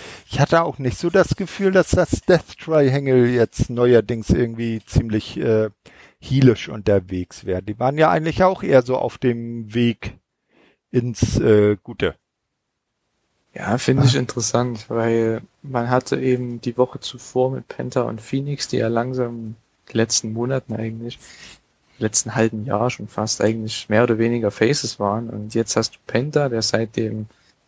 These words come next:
Speaker 2: äh, Revolution-Ding, ja,
Speaker 1: Mhm.
Speaker 2: ja genau, seitdem der, der Cody attackiert hatte, was das da war,
Speaker 1: Mhm.
Speaker 2: ähm,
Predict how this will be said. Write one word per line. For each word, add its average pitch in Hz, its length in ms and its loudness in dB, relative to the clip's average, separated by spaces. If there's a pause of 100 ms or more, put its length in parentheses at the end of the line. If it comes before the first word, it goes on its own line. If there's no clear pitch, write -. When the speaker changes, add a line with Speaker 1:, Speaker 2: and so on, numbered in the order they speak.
(180)
Speaker 2:
äh, 120 80 -2
Revolution-Ding, 143 2000 -4 (320)
ja, 120 140 4
Speaker 1:
Mhm. 120 200 4
Speaker 2:
ja 117 100 6
genau, 107 220 -4
seitdem 120 360 4
der, 117 120 6
der 113 140 2
Cody 135 640 0
attackiert 135 420 0
hatte, 131 360 -2
was 127 180 -4
das 131 80 -14
da 123 160 -2
war, 131 160 -4 (180)
Speaker 1:
Mhm. 110 400 6
Speaker 2:
ähm, 120 280 0